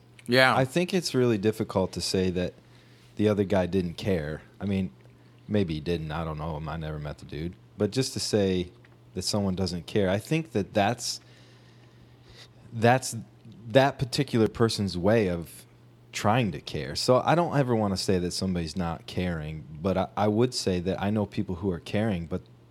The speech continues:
Speaker 2: nurturing, to think about nurturing isn't their first
Speaker 1: Right.
Speaker 2: go-to, you know? So maybe that's a better word. I don't, I'm just
Speaker 1: And
Speaker 2: saying, I'm
Speaker 1: part
Speaker 2: just
Speaker 1: of,
Speaker 2: suggesting
Speaker 1: yeah.
Speaker 2: it. I don't know.
Speaker 1: Well, part of this discussion is that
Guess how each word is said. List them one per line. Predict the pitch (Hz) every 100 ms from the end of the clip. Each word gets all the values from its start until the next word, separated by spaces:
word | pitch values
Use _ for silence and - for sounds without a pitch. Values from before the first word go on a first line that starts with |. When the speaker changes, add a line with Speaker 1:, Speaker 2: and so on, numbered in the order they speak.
| -
Speaker 2:
nurturing, | 101 104 107 - 92 85 85 -
to | -
think | 98 120 104 - - - - -
about | 95 98 87
nurturing | 92 95 107 - 87 82
isn't | 87 87 82
their | 85
first | 78 - 92 82 - - - - - 90
Speaker 1:
Right. | 98 107 -
Speaker 2:
go-to, | 76
you | 80
know? | 85
So | 92 -
maybe | 95 104 95
that's | 85 -
a |
better | 76 73 71
word. | 71 71
I | 82
don't, | 104 -
I'm | 110
just | 123 135 185
Speaker 1:
And | 190
Speaker 2:
saying, |
I'm | 139
Speaker 1:
part | 175
Speaker 2:
just | 156
Speaker 1:
of, |
Speaker 2:
suggesting | - 95 92 123
Speaker 1:
yeah. | 185 285
Speaker 2:
it. | 85
I | 90
don't |
know. | 78 78
Speaker 1:
Well, | - 185
part | - 262
of | 359
this | 294 -
discussion | - - 330 - 123 131 - - - -
is | 160 143
that | 160 139 127